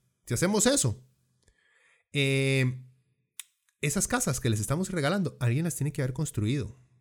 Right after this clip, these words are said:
Y la construcción de esas casas alguien la pagó. Digamos que fue Bezos que regaló la plata. Eh, esas empresas, Bezos le regaló la plata a las empresas para construir la casa. Generó empleo.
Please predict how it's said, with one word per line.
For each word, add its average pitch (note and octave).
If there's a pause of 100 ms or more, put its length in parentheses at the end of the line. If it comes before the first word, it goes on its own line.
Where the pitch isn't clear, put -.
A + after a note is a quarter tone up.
(1400)
Y C3
la A2
construcción G2+
de A2+
esas C#3
casas B2+
alguien A#2
la B2
pagó. F3
Digamos A#2+
que A#2
fue A#2
Bezos B3
que B2+
regaló A2+
la F3
plata. D4+ (840)
Eh, D3
esas D3+
empresas, F3+ (680)
Bezos B2
le G3
regaló A#2
la D#3
plata D#3+
a F#3
las F3
empresas A#2
para E3
construir G#2+
la C#3
casa. A#2+ (760)
Generó G2
empleo. G#2